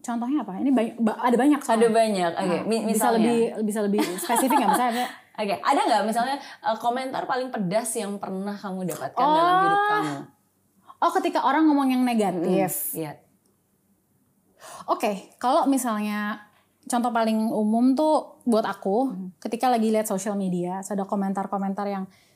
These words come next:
Speaker 1: eh, apa ya, sinis atau
Speaker 2: Hmm.
Speaker 1: apapun itu yang negatif. Nah, aku, yang what I say to myself, awalnya nggak, nggak gitu. Tapi aku melatih diriku sampai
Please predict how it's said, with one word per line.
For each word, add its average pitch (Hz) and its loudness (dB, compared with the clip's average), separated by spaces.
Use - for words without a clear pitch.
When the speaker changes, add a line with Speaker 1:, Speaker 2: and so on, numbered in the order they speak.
Speaker 1:
eh, 196 -2
apa 240 -8
ya, 180 -4
sinis 349 4
atau 240 0
Speaker 2:
Hmm. 208 0
Speaker 1:
apapun 220 -2
itu 208 -8
yang 202 -4
negatif. 180 -6
Nah, 214 -2
aku, 330 0
yang 302 4
what 330 4
I 240 0
say 302 -2
to 311 -2
myself, 233 -4
awalnya 269 4
nggak, 262 4
nggak 208 2
gitu. 196 -2
Tapi - -6
aku 359 -2
melatih 262 4
diriku 226 0
sampai 247 -2